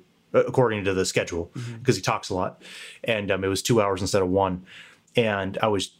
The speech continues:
Speaker 1: just sitting there, like, a lot of what he said wasn't really new to me also. So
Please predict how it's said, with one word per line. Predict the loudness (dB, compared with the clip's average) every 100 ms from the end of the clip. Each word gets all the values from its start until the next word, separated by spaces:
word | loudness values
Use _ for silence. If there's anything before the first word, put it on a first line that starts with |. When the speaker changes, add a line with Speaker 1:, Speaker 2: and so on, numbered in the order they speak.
| -4
Speaker 1:
just | -2 2
sitting | 2 4 4
there, | 4 4 2
like, | 0 -2 -4 _ _ _ -20 2
a | 4
lot | 6 4
of |
what | 4 4
he |
said | 4 2 4
wasn't | 4 4 4
really | 2 2 2
new | 2 2 2
to | -2
me | -2 -4 -10 _ _ _ _ _ _ _ _ -2
also. | 0 2 -2 0
So | 2 2 0